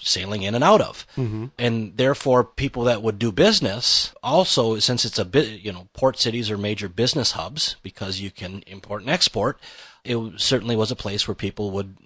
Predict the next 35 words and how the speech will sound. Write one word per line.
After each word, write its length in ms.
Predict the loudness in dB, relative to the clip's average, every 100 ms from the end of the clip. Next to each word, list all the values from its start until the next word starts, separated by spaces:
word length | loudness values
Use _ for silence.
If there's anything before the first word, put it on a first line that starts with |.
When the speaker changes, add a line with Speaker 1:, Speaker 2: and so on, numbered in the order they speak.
| _
Speaker 1:
would, 160 | -20 -18
uh, 120 | -16 -8
not 180 | -2 2
only 360 | 2 0 -2
visit, 420 | 2 4 6 4 0
but 180 | -4
dwell. 480 | 0 4 6 4 -2 -2
So 160 | 0
you 200 | 2 4
would 100 | 2
have, 360 | 2 0 0 -2 -18
uh, 100 | -20 -6
very 240 | -2 0
much 320 | 0 0 -2
a, 300 | -2 -6 -4
a 20 |
multilingual 1120 | -4 -2 -4 0 -2 0 2 4 4 2 0
hotbed 640 | 0 0 0 -2 -6 -6 -12 -16 -10
Speaker 2:
Mm-hmm. 180 | -6 -2
Speaker 1:
because 420 | -2 2 4 4
of 260 | 0 -2 -4
the 60 | -4
different 300 | -4 -4 -2
cultures 460 | 2 2 2 0
that 160 | 0 -6
are 100 | -8
there. 280 | -12 -18 -20 _ _ -20 _ _
And, 480 | 2 4 4 2 -2
uh, 340 | -2 -2 -2 -6 _ -4
I 100 | 0
Speaker 2:
It 40 |
Speaker 1:
think 120 | 2
that 140 | 4 4
Speaker 2:
kinda, 180 | 2 0
like, 240 | -4 -4